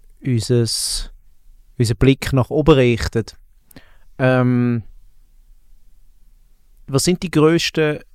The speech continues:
Risiken derzeit im im Weltraum. Also, ich habe Sachen von dir gehört, wo du gesagt hast,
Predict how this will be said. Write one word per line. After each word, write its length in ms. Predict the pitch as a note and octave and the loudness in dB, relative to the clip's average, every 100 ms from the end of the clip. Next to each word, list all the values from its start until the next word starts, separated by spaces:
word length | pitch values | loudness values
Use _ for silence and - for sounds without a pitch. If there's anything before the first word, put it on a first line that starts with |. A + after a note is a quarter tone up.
| - | -12
Risiken 640 | C#3+ C#3 C3 C#3+ - C3 | -6 -6 -4 -10 -6 -6
derzeit 1000 | A#2+ B2 A#2 - - A#2 A2+ A#2 - - - | -2 -4 -4 -8 -6 -4 -4 -6 -10 -20 -18
im 1080 | D#3 A#2+ A2+ A2 A2 A2 G#2+ G#2+ G#2+ G#2 G#2+ - _ _ _ - - _ _ _ _ - | -12 -8 -6 -6 -6 -8 -8 -10 -12 -12 -14 -18 _ _ _ -20 -20 _ _ _ _ -6
im 100 | A2+ | 0
Weltraum. 800 | A#2+ A#2 - G#2+ G2+ G2+ G2+ G#2+ | 2 0 -2 -4 -4 -6 -10 -6
Also, 260 | B2 C3 - - - - | 2 2 2 -12 -14 -4
ich 100 | C3 | 0
habe 80 | C#3 | 4
Sachen 580 | C#3+ C#3+ - D3 C#3 | 6 4 4 4 4
von 160 | - B2+ | 2 -2
dir 220 | C3+ D3 | 2 2
gehört, 560 | - D3 C#3 C3+ B2+ - | 2 2 4 4 0 -10
wo 140 | - | -20
du 20 | |
gesagt 400 | - - A#2+ A#2+ | -6 2 2 2
hast, 340 | B2+ A#2 - | 0 -2 -6